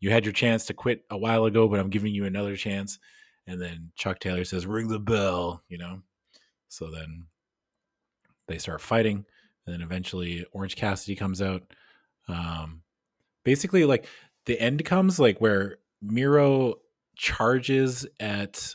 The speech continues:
uh, Orange Cassidy, and Orange Cassidy ducks out of the way, and Miro charge-, or no, no, sorry. Miro pushes Orange Cassidy into Penelope Ford, who's on the apron. And then she hits, and then Kip has to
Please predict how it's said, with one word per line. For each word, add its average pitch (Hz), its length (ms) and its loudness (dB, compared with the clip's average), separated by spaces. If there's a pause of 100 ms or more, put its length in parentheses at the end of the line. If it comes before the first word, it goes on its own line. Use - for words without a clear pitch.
(120)
uh, 95 240 -6
Orange 113 220 -2
Cassidy, 107 400 -2
and 107 100 -2
Orange 107 160 -4
Cassidy 104 480 -2
ducks 98 640 -6 (440)
out 101 120 -2
of 95 60 -2
the 92 60 -6
way, 98 160 -4
and 92 100 -4
Miro 104 220 -2
charge-, 101 320 -2
or 143 80 2
no, 160 140 6
no, 123 200 4
sorry. 101 340 2 (400)
Miro 139 380 8
pushes 147 480 4
Orange 110 240 0
Cassidy 104 440 -2
into 110 140 0
Penelope 101 400 -2
Ford, 101 300 -2
who's 92 120 -8
on 95 140 -6
the 90 220 -6
apron. 87 240 -10 (1080)
And 92 180 -2
then 87 580 -4
she - 260 -4
hits, 104 300 -2
and 87 160 -8
then 87 140 -8
Kip - 260 -2
has 104 220 -2
to 98 300 -2